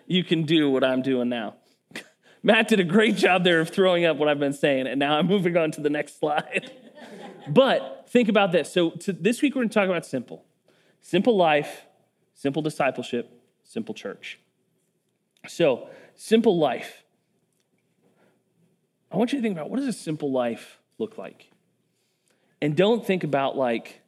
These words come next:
"Oh, here's the simple life." It's the, I, don't think the idyllic life, but think about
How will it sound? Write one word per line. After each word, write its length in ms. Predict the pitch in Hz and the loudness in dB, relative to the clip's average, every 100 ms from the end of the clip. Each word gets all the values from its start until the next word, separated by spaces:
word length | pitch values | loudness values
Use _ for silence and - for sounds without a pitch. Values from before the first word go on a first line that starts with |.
| _ _ _ _ - | _ _ _ _ -4
"Oh, 180 | 170 143 | -2 -2
here's 320 | 185 196 202 | -2 -2 -2
the 80 | 190 | -8
simple 360 | 156 147 151 | -6 -6 -6
life." 320 | 131 113 110 | -6 -8 -8
It's 180 | 117 - | -10 -8
the, 160 | - 139 | -4 -2
I, 120 | 131 | -2
don't 320 | - 143 208 | -4 -2 -2
think 160 | 277 262 | -2 -4
the 140 | 185 | -2
idyllic 560 | 160 131 143 131 110 - | -4 -2 -2 -2 -6 -12
life, 240 | 101 - _ _ _ _ _ _ | -14 -16 _ _ _ _ _ _
but 140 | 151 | -10
think 200 | 143 214 | -2 -2
about 340 | 220 143 131 | 0 -2 -2